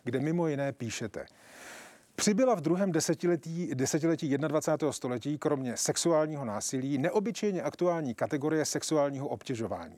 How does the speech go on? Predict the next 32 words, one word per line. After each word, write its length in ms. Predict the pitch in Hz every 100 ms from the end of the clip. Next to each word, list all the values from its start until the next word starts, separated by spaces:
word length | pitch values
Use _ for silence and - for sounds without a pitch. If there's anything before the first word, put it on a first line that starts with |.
| -
Za 180 | 107 120
tento 320 | 180 180 147
hanebný 460 | 135 139 113 101
čin 220 | - 151 190
může 220 | 156 131
být 160 | 120
považováno 640 | - 139 135 143 143 127 107
nejen 300 | 127 180 165
poplácání 640 | 131 139 143 139 151 127
po 120 | 104
zadku, 440 | 104 98 - 107 - - - - -
ale 180 | - 160
třeba 240 | - 175
i 120 | 185 147
obejmutí 520 | 165 175 180 165 160
kolem 260 | 170 165
ramen 220 | 156 151 156
nebo 180 | 151
sáhnutí 440 | 147 151 143 135 147
na 120 | 113
koleno. 340 | - 101 95
Také 280 | 110 170 208
chlípné 380 | 190 180 123 107
pohledy 360 | 143 151 160 143
a 60 |
nemravné 440 | 131 131 135 110 110
řeči 220 | 127 135
do 120 | 127
této 280 | - 147 151
kategorie 480 | - 139 131 143 135
nesporně 520 | 127 - 139 131 131
patří.“ 440 | 107 - - 90